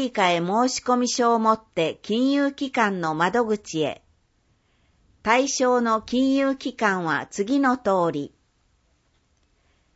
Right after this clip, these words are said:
三井住友銀行。以下銀行は省略。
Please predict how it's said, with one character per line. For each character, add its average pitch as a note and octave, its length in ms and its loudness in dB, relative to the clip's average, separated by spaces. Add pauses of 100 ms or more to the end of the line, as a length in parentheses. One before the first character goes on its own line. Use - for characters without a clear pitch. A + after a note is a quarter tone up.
(240)
三 B3+ 140 0
井 A3+ 360 -4
住 B3 340 -2
友 C4+ 360 2
銀 A#3+ 280 0
行。 C#3+ 480 0 (760)
以 B3+ 160 -4
下 D#3 320 -2
銀 A#3 380 0
行 A#3 320 2
は G3+ 200 2
省 F#3+ 380 0
略。 D#3+ 520 -4